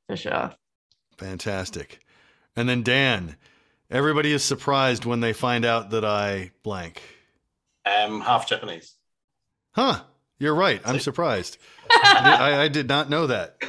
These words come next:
Speaker 2: <laughs>
Speaker 3: There you go. No one can
Speaker 2: All
Speaker 3: guess
Speaker 2: right.
Speaker 3: it. Hmm.
Speaker 2: Huh. Okay. Right. So then just thinking more generally, do you wanna talk a little bit about, uh, lab life in,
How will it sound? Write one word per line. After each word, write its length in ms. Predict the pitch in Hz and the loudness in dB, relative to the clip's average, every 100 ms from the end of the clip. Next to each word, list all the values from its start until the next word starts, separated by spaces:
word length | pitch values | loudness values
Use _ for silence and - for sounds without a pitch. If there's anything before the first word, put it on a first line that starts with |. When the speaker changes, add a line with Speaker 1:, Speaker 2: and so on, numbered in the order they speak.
| - | -6
Speaker 2:
<laughs> 1500 | - 214 - - - - - - 180 381 - 202 - - 131 - 151 _ - - - - - - - | 0 0 0 0 0 0 0 0 -2 -4 -6 -8 -10 -14 -18 -20 -20 _ -20 -20 -16 -12 -12 -12 -10
Speaker 3:
There 100 | - | -8
you 60 | - | -2
go. 200 | 415 - - _ _ _ _ - - - _ | -2 -2 -6 _ _ _ _ -20 -20 -20 _
No 140 | 120 147 | 2 4
one 100 | 170 | 4
can 100 | 135 | 4
Speaker 2:
All 60 | |
Speaker 3:
guess 100 | 160 | 4
Speaker 2:
right. 100 | 151 - | 4 2
Speaker 3:
it. 80 | - - - - _ _ _ 170 | -6 -20 -20 -20 _ _ _ -10
Hmm. 160 | 139 156 | -8 -6
Speaker 2:
Huh. 200 | 180 196 - _ - | -2 -2 -4 _ -8
Okay. 400 | 151 208 226 - _ _ _ _ - | -2 0 0 -4 _ _ _ _ -2
Right. 340 | 185 185 - | 2 2 0
So 520 | - 160 147 147 147 | -2 2 2 2 0
then 480 | 147 151 165 165 160 _ _ _ _ | -2 0 0 0 -4 _ _ _ _
just 220 | - - | -6 -2
thinking 280 | - 220 196 | 0 0 2
more 180 | 175 180 | 2 2
generally, 480 | 135 143 185 147 113 | 2 2 2 2 2
do 40 | |
you 60 | 120 | 2
wanna 140 | 135 | 0
talk 280 | 139 160 147 | 0 0 0
a 40 | 143 | 0
little 240 | 147 170 | 0 0
bit 140 | 156 | 0
about, 340 | 147 131 123 120 _ _ | 0 0 0 -4 _ _
uh, 120 | 98 95 | -10 -10
lab 360 | 101 123 151 | -4 0 0
life 380 | 151 147 147 139 | 2 2 0 -2
in, 260 | 123 107 | -6 -6